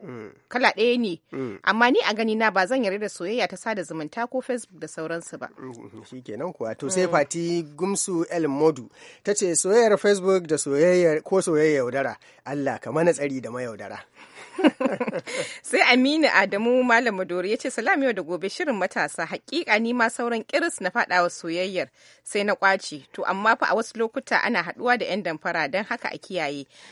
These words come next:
Speaker 2: Akwai yan turo mu recharge card. Ku tashi <laughs> lafiya yau da gobe."
Speaker 1: <laughs> Wai saura kiris harbin yara. To, sa, sa Tasi'u Abba ya ce, "Yau da gobe, tabbas ma'abota soyayya musamman samari da yan mata suna soyewa a waɗannan shafuka.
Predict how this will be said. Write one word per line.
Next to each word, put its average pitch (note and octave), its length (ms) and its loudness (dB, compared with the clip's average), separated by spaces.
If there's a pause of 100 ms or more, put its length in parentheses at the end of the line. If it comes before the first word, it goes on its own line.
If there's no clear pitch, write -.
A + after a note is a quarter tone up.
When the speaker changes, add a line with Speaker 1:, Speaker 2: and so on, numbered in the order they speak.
(140)
Speaker 2:
Akwai - 260 0
yan D4+ 140 2
turo G#3 280 -2
mu B3+ 120 2
recharge F3+ 400 -2
card. E3 260 -6
Ku - 60 -12
tashi G3 300 -2
<laughs> F3 60 -2
lafiya G#3 360 2
yau F#3+ 100 2
da E3 120 0
gobe." D3+ 480 -8
Speaker 1:
<laughs> - 840 -6
Wai D3+ 140 0
saura E3 280 2
kiris E3+ 280 0
harbin E3 320 2
yara. B2+ 340 2 (260)
To, F#3 120 4
sa, G#3 260 6
sa A#3 340 6
Tasi'u G#3+ 640 0
Abba E3 280 2
ya E3 100 2
ce, D#3+ 180 -2
"Yau C4+ 140 8
da A3 100 2
gobe, D#3+ 500 2
tabbas A3+ 380 0
ma'abota F3 720 2
soyayya D#3 640 2
musamman F3+ 480 0
samari C3+ 380 -2
da D3 80 -2
yan B2+ 140 -4
mata C#3+ 360 0
suna C#3+ 300 -4
soyewa E3+ 480 6
a C3+ 40 -8
waɗannan B2 380 -4
shafuka. A2+ 440 -12